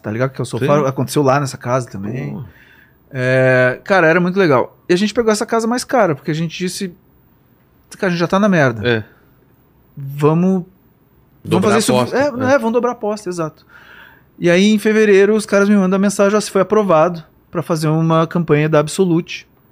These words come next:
Speaker 1: É, a gente tá pagando tua passagem pra ir pra Portugal, pra filmar." Eu disse, "Não, como filmar?" "Não, é sobre você."
Speaker 2: Você achou que você ia trabalhar
Speaker 1: Eu achei que
Speaker 2: pra
Speaker 1: ia desen-,
Speaker 2: eles
Speaker 1: é,
Speaker 2: desenhando.
Speaker 1: é.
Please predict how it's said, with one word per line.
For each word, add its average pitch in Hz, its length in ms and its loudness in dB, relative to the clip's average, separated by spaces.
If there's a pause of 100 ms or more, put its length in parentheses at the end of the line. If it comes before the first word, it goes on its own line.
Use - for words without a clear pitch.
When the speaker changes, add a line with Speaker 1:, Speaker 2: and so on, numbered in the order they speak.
(1000)
Speaker 1:
É, 113 280 -4
a 101 40 -6
gente 117 180 -10
tá 127 80 -4
pagando 123 280 -2
tua 131 80 -8
passagem 139 420 0
pra 123 160 -2
ir 110 40 -2
pra 127 120 -8
Portugal, 143 520 0
pra 117 140 -6
filmar." 156 300 -4
Eu 147 40 -6
disse, - 140 -8
"Não, 190 80 -2
como 175 180 -6
filmar?" 120 460 -2 (460)
"Não, 208 160 0
é - 20 0
sobre 151 260 -2
você." 185 380 -6 (960)
Speaker 2:
Você - 120 -4
achou 117 200 -6
que - 120 -14
você 110 280 -6
ia 117 60 -2
trabalhar 113 460 -2
Speaker 1:
Eu 160 100 4
achei 175 180 2
que - 40 -2
Speaker 2:
pra 139 160 2
Speaker 1:
ia 120 60 4
desen-, - 120 2
Speaker 2:
eles 160 200 -2
Speaker 1:
é, 123 40 -8
Speaker 2:
desenhando. 151 680 2
Speaker 1:
é. 151 340 0